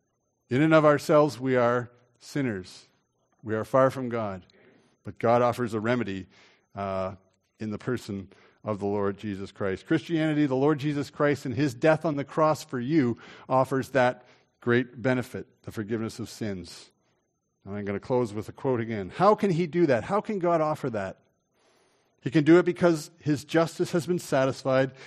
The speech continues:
in the death of Jesus Christ, who is a substitute for the sinner, who dies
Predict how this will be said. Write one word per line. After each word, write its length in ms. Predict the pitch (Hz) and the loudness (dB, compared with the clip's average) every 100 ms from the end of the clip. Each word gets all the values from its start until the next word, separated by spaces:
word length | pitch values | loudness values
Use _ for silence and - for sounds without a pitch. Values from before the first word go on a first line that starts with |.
| - - | -16 -4
in 140 | 123 | -2
the 80 | 117 | -2
death 340 | 101 139 151 | 4 4 4
of 140 | 160 135 | 0 -2
Jesus 380 | 156 143 156 | -2 0 -4
Christ, 580 | - 113 98 98 - - _ _ _ | -6 -4 -4 -4 -10 -20 _ _ _
who 160 | 139 | 6
is 140 | 156 151 | 6 6
a 80 | 147 | 2
substitute 640 | - 160 147 160 185 175 | 4 2 2 -4 -2 -2
for 120 | 185 | 0
the 100 | 175 | 0
sinner, 440 | - 139 117 110 107 - - - | -2 -2 -2 -2 -6 -16 -20 -6
who 100 | - | 0
dies 640 | 135 139 143 147 151 147 | 2 4 4 6 4 -2